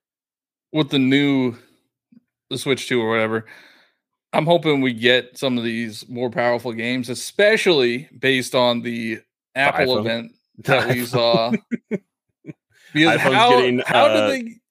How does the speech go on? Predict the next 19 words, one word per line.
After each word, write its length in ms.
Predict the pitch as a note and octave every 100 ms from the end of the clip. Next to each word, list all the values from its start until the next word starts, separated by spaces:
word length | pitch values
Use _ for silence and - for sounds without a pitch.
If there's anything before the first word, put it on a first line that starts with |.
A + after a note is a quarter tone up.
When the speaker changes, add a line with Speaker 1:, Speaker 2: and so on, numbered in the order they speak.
| _ A2
Speaker 1:
they 60 |
Speaker 2:
Village, 480 | G2 A#2 C3+ E3 D#3+
right? 280 | C3 C#3 D3+
And 360 | B2+ A2+ A2 A2+ -
is 200 | G#2+ G#2+
one, 220 | G#2+ G#2+ -
one 220 | G#2+ A2+
other 200 | A#2 C#3
one, 100 | C#3
Speaker 1:
It's 100 | D#3+
getting 220 | F3+ F#3
Speaker 2:
right? 220 | C#3+ D#3 _ _
Speaker 1:
R 160 | D3 E3+
E 100 | F#3+
four 260 | F#3 F#3+ F3+
remake, 600 | D#3+ D3 C#3+ D#3+ - _ _ _ _ _ _ _ -
Speaker 2:
And 120 | - C#3
Speaker 1:
Village, 720 | D#3 D#3 D#3 D#3+ E3 E3
Speaker 2:
Village. 40 | -